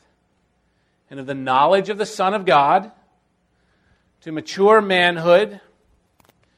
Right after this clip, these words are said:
to the measure of the stature of the fullness of Christ."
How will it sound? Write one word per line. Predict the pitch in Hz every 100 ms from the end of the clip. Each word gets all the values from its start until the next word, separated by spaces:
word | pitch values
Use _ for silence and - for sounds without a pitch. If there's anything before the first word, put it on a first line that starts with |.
| _
to | _
the | 151
measure | 156 160 190 185 214
of | 196 170
the | 170
stature | - - 175 165 - 180 160
of | 143
the | 127
fullness | - _ 190 165 143 127 - - _ _
of | 113
Christ." | - - 117 - - - _